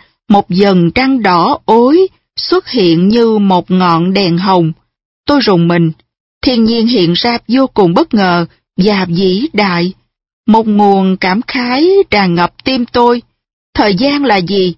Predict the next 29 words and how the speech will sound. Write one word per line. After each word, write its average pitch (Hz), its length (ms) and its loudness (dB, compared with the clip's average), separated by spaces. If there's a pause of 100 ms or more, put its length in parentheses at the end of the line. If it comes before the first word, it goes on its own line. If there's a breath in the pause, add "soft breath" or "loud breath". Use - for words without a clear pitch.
(440)
Vầng 190 360 2
trăng 254 280 0 (320 soft breath)
hẳn 208 400 0
phải 214 220 -2
xưa 294 380 -4 (100)
cũ 208 380 2
hơn 269 340 0
các 320 240 -6
hàng 190 260 0
trụ 175 220 0
đá, 233 440 -4 (560)
nhưng 196 500 2
vẫn 190 460 0
ánh 240 300 0
trăng 247 260 0
sinh 277 260 -2
động, 175 320 0 (480)
trẻ 208 260 0
trung, 285 260 0 (360)
đang 277 220 0
hiện 180 280 0
hữu 202 420 2
trong 233 260 -2
từng 175 400 0
bước 294 340 0
chân 247 280 0
tôi, 247 380 0 (420)
có 339 100 2
thực 285 220 0